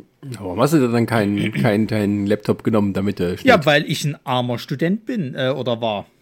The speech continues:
Speaker 1: Du hast doch einen Laptop.
Speaker 2: Ja, das, das, als ob ich das Ding mit in die Uni nehme. Der war teuer. Lass da mal irgendwas passieren, da ist Stimmung gewesen.
Speaker 1: Was soll da passieren?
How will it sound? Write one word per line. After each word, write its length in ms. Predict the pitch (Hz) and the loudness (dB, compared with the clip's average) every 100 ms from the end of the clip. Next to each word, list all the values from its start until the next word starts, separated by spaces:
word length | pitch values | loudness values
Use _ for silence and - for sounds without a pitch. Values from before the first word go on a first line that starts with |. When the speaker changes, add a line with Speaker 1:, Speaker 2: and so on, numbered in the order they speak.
| _ _ - - | _ _ -20 -14
Speaker 1:
Du 80 | 85 | -12
hast 140 | - | -4
doch 60 | 196 | -2
einen 140 | 269 | 0
Laptop. 420 | 87 - - - _ _ _ _ _ _ _ _ _ _ _ | -2 -4 -10 -10 _ _ _ _ _ _ _ _ _ _ _
Speaker 2:
Ja, 180 | - 110 | -10 -10
das, 280 | - 110 - | -8 -10 -10
das, 180 | 104 - | -10 -8
als 260 | - 113 | -8 -8
ob 60 | 113 | -10
ich 60 | 113 | -6
das 160 | 123 | -4
Ding 160 | - 131 | -2 -2
mit 100 | 120 | -2
in 80 | 117 | -2
die 60 | |
Uni 180 | 117 143 | -2 0
nehme. 320 | 120 113 107 - _ _ - _ _ _ - _ _ _ - | 0 -2 -4 -10 _ _ -20 _ _ _ -20 _ _ _ -4
Der 120 | 117 | 0
war 160 | 123 113 | 0 0
teuer. 420 | 131 165 139 - _ _ | 2 2 2 -4 _ _
Lass 160 | 127 120 | -4 -2
da 80 | 139 | 0
mal 120 | 123 | 0
irgendwas 260 | 123 123 - | 0 -4 -4
passieren, 340 | 110 127 160 | -4 -2 -2
da 120 | 120 | -2
ist 60 | 110 | -4
Stimmung 320 | - 170 170 | -2 -2 0
gewesen. 380 | 123 120 113 107 _ _ _ _ _ _ _ _ _ | -2 -2 -4 -10 _ _ _ _ _ _ _ _ _
Speaker 1:
Was 140 | - 92 | -14 -10
soll 120 | 92 | -8
da 80 | 85 | -10
passieren? 460 | 92 - 120 120 | -12 -12 -12 -12